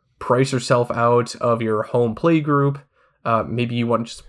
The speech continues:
play some old janky cards that you have from your collection that'll make your friends go, "Wow, I didn't know that card existed." Uh, maybe you want the cred and bragging rights of taking down a high-powered casual pod with your twenty dollar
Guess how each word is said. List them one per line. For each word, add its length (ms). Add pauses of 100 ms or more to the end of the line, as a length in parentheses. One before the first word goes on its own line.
(120)
play 160
some 160
old 220
janky 340
cards 260
that 60
you 60
have 200
from 100
your 80
collection 520
that'll 160
make 180
your 60
friends 240
go, 180
"Wow, 340
I 40
didn't 120
know 100
that 100
card 160
existed." 540 (560)
Uh, 280
maybe 180
you 80
want 160
the 60
cred 400
and 120
bragging 440
rights 340
of 100
taking 320
down 220
a 40
high-powered 640
casual 400
pod 300
with 180
your 120
twenty 320
dollar 520